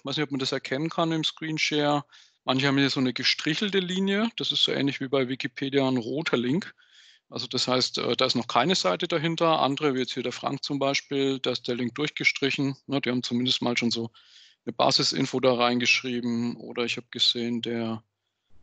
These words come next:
ah, Silvia hat sich auch schon eingetragen. Ja, siehst du, sogar mit großem Bild.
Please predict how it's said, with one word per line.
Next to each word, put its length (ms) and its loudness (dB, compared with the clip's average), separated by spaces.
ah, 140 -14
Silvia 400 2
hat 140 0
sich 180 -12
auch 160 -6
schon 160 0
eingetragen. 640 -2
Ja, 140 4
siehst 260 4
du, 40 0
sogar 260 0
mit 160 -2
großem 340 -2
Bild. 380 2